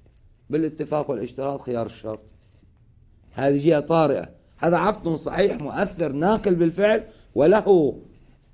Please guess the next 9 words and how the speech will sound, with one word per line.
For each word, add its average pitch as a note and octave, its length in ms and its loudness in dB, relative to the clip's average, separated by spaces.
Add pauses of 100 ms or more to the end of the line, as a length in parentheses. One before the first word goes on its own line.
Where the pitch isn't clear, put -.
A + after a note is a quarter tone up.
(140)
قوة D#3+ 380 2
اللزوم، D3+ 640 2 (100)
إلا G3+ 340 4
من E3+ 180 0
جهة G3 420 2 (1500)
ما C#3+ 160 -2
اعتراه D3+ 540 2
من D3 160 -2
الخيار. B2 520 -2